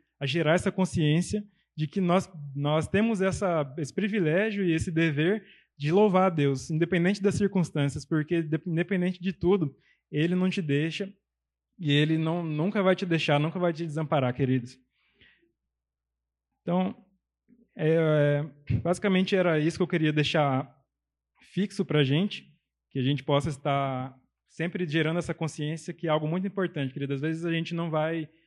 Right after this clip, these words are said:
é, não vai ter dias fáceis, vai ter dia que vai ser difícil a gente poder exercer esse louvor, mas ter a consciência vai nos ajudar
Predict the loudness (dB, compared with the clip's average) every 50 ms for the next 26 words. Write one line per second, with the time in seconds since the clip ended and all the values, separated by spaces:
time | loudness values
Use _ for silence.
0 | _ _ _ _ _ _ -10 -6 -6 -4 -4 -4 -6 -6 -6 -8 -8 -8 -8 -8
1 | -6 -6 0 0 0 0 0 -2 0 0 0 0 0 0 -2 -2 -2 -2 -2 -2
2 | -2 0 0 -4 -2 -2 -4 -4 -4 -4 -4 -2 0 0 -2 -2 -2 -6 -4 -2
3 | -2 -2 -2 -4 -8 -12 -14 _ _ _ _ _ _ _ -4 -2 -2 -2 -4 -10
4 | -14 -4 -2 -2 0 2 0 2 2 2 2 2 2 2 0 2 0 0 2 2
5 | 2 2 2 0 0 0 0 -2 -2 -4 _ _ 2 2 2 2 0 -2 0 2
6 | 2 4 4 4 2 2 2 2 0 0 0 0 0 0 0 0 -2 -2 -2 -2
7 | -2 -4 -6 -12